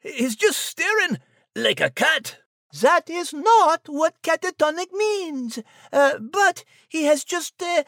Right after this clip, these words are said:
Speaker 2: checked out, you might say, and we've tried everything to snap him out of it.
Speaker 1: Well, we haven't tried poking him with a
Speaker 2: And we are not going to.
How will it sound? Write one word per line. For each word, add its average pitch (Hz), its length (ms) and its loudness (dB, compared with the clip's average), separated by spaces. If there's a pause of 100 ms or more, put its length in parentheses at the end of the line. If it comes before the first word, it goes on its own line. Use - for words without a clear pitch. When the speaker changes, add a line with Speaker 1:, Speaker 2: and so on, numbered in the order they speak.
(120)
Speaker 2:
checked - 360 0
out, 349 280 2
you 262 80 2
might 247 220 0
say, 233 520 0 (260)
and 269 220 2
we've 302 240 -4
tried 349 380 0
everything 403 520 2
to 277 140 -4
snap 285 280 0
him 269 140 2
out 381 160 4
of 392 100 0
it. 370 300 -4
Speaker 1:
Well, 110 200 2
we 123 100 2
haven't 165 400 2
tried 127 400 2
poking 131 340 4
him 123 120 -2
with 117 140 0
a 285 60 2
Speaker 2:
And 339 380 2
we 349 120 -2
are 302 160 0
not 294 460 0
going 359 460 0
to. 262 380 -4